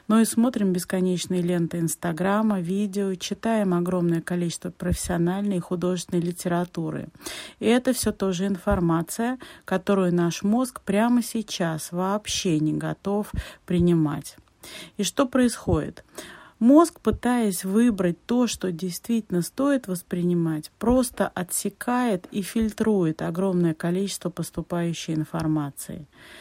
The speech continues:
И согласно исследованиям, большая часть информации проходит мимо. Как это работает? Мы охотнее запоминаем то, что мы ранее запоминали или встречали.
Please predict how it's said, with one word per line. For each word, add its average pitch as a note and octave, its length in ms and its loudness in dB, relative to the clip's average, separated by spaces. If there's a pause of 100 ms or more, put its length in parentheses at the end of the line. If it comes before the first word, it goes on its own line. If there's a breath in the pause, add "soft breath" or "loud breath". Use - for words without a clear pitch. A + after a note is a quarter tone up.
(280 loud breath)
И G3+ 80 2
согласно A3 640 2
исследованиям, G#3+ 760 2
большая A3 420 2
часть G3 320 -4
информации G#3 720 0
проходит G3 760 -2
мимо. D#3+ 420 0 (880 loud breath)
Как C4 220 -2
это B3 200 2
работает? F3+ 760 -2 (540 loud breath)
Мы C#4 140 8
охотнее G#3+ 760 2
запоминаем G3 760 2
то, D4 400 2 (220 loud breath)
что - 260 -2
мы G3 160 4
ранее A#3 420 4
запоминали F#3 800 0
или F3+ 280 -2
встречали. F3 920 -6